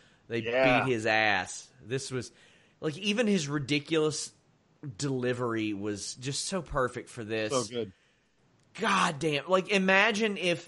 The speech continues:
Speaker 1: they would have let Rob Van Dam show his character and his personality back in the
Speaker 2: Yeah.
Speaker 1: day and didn't just have him say cool and whatever,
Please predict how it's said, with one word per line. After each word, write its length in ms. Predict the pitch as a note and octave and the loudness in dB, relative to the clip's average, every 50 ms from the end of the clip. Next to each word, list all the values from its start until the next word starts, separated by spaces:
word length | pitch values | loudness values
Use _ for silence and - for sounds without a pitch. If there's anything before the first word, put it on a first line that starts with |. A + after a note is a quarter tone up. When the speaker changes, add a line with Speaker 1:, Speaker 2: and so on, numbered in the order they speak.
| C3 | -4
Speaker 1:
they 220 | C3+ D#3 D#3+ D#3+ D3+ | 0 2 2 4 2
would 320 | C#3+ C#3+ C#3+ D#3+ D#3+ D#3 | 2 2 4 6 6 6
have 180 | D#3 D#3 C3 B2 | 6 2 2 2
let 360 | C3 C3 B2+ C3 C3+ - - | 2 4 4 4 4 2 2
Rob 320 | B2 B2+ B2 B2 B2 A#2+ A#2 | 4 6 6 6 6 4 2
Van 240 | B2+ B2 B2 B2 A#2+ | 0 0 0 0 0
Dam 260 | A#2 A#2 A2+ A#2 A#2+ A#2 | 0 0 0 0 -2 -4
show 340 | - - - B2 A2+ A#2 | -4 -2 0 0 0 0
his 200 | B2 B2 A#2 - | 0 -2 -2 -4
character 580 | - - B2+ A2+ A2+ A#2 A#2 A#2 - C#3+ C3+ C3 | -2 0 0 2 2 2 0 -2 -2 -4 -2 -2
and 100 | A#2+ A#2 | -2 -2
his 100 | A2+ G#2+ | -4 -6
personality 920 | - - B2 A#2+ - - A#2 G#2+ G#2 G#2 A2 A2+ B2 B2+ C#3+ D3 D3+ D3 - _ _ _ _ _ _ _ _ - - | -4 -2 -2 -2 -2 -2 0 2 4 4 4 2 2 0 0 -2 -4 -6 -12 _ _ _ _ _ _ _ _ -6 2
back 260 | - D3+ D3+ D3+ D3+ | 6 6 6 6 4
in 80 | E3 D#3 | 2 0
the 60 | D#3 | 2
Speaker 2:
Yeah. 40 | D3 | 4
Speaker 1:
day 280 | D#3 D#3 D#3 D#3 D#3 C3+ | 6 6 8 6 6 4
and 180 | B2+ C3+ C3 | 2 2 2
didn't 220 | A#2 C#3+ C#3+ D3 C#3 | 2 2 2 4 4
just 200 | C#3 C3+ - - | 2 2 4 4
have 200 | C3+ C3 C3 C3+ | 4 4 4 2
him 100 | C#3 C3+ | -2 -2
say 200 | - - C3 A#2 | 0 0 0 0
cool 360 | - - C#3+ C#3 C#3+ D3 C#3+ | 0 -2 0 2 2 2 2
and 100 | C#3 C3+ | 2 4
whatever, 420 | B2+ B2 A#2 B2 B2 C3+ D3+ B2 | 4 6 6 6 4 2 0 -4